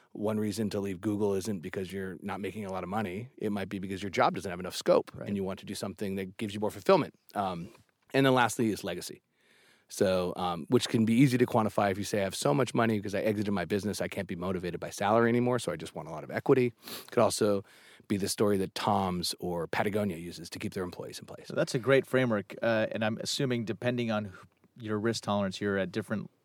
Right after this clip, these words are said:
Speaker 2: scores on each one of those levers, basically.
Speaker 1: Or asset classes, back to
Speaker 2: Right.
Speaker 1: that. So if you're gonna advise a company, you might not advise a company for money. You might be advising a company for the relationship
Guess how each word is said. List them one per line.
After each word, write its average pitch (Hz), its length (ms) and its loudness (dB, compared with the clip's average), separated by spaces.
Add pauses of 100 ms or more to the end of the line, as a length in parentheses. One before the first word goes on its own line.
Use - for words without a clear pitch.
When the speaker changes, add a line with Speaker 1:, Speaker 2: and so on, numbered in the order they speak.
(100)
Speaker 2:
scores 107 560 0
on 95 100 0
each 101 180 -4
one 101 120 0
of 95 80 0
those 92 340 -2 (540)
levers, 101 340 -2
basically. - 520 -8 (180)
Speaker 1:
Or 175 160 8
asset - 240 2
classes, - 320 -8
back 98 180 -2
to 110 80 0
Speaker 2:
Right. 104 200 0
Speaker 1:
that. - 80 -16
So 117 120 2
if 107 140 0
you're 117 100 -2
gonna 131 140 8
advise 117 340 4
a 113 60 -2
company, 151 340 4
you 113 120 4
might 123 160 4
not 120 120 4
advise 107 240 2
a 107 40 -8
company 101 260 -4
for - 100 -8
money. 180 320 2 (580)
You 117 80 4
might 110 140 2
be 113 100 2
advising 104 380 2
a 98 60 -2
company 104 240 -2
for 110 120 -4
the 113 100 4
relationship 117 440 2